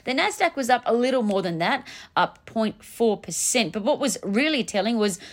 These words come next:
we saw some of the largest companies, uh, report after the U S close. Twitter was a standout, reporting a seventy percent jump in quarterly earnings, and that was far more than expected. And that supported Twitter shares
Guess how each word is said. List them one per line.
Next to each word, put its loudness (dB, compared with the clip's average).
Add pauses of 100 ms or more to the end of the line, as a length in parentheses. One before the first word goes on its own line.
(120)
we -6
saw 2
some -2
of -2
the 2
largest 0
companies, 0 (760)
uh, 4
report 2
after 2
the -2
U 2
S 2 (220)
close. 2 (200)
Twitter 4
was 0
a -6
standout, 0 (260)
reporting 2
a 2
seventy 2
percent -4
jump -2
in -4
quarterly -2
earnings, 0 (260)
and -6
that 4
was -2
far 2
more 2
than -4
expected. -4 (220)
And 0
that 2
supported 0
Twitter 0
shares 0